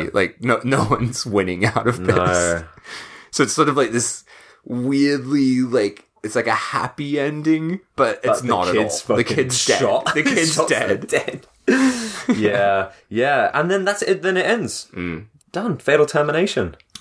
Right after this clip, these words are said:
Speaker 1: There you go.
Speaker 2: There you go.
Speaker 1: Wow.
Speaker 2: I fucking love this movie.
Speaker 1: I really
Speaker 2: It's
Speaker 1: enjoy it. Yeah.
Speaker 2: Like we mentioned, it's, it suffers a lot in the first half. It, it tries to do too much, but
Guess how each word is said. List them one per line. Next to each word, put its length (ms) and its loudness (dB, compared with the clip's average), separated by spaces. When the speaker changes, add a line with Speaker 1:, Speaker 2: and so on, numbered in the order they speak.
Speaker 1:
There 160 2
you 120 2
go. 340 0
Speaker 2:
There 220 0
you 300 0
go. 400 0
Speaker 1:
Wow. 420 -2
Speaker 2:
I 120 -8
fucking 340 -10
love 180 -6
this 180 -6
movie. 260 -10
Speaker 1:
I 100 0
really 680 -4
Speaker 2:
It's 300 -4
Speaker 1:
enjoy 240 -2
it. 200 -6
Yeah. 340 -4
Speaker 2:
Like 320 -2
we 220 2
mentioned, 560 0
it's, 360 -2
it 180 0
suffers 540 0
a 80 0
lot 240 4
in 120 0
the 80 0
first 640 0
half. 580 2
It, 300 0
it 140 -2
tries 400 2
to 100 -4
do 140 0
too 420 -2
much, 640 -2
but 520 0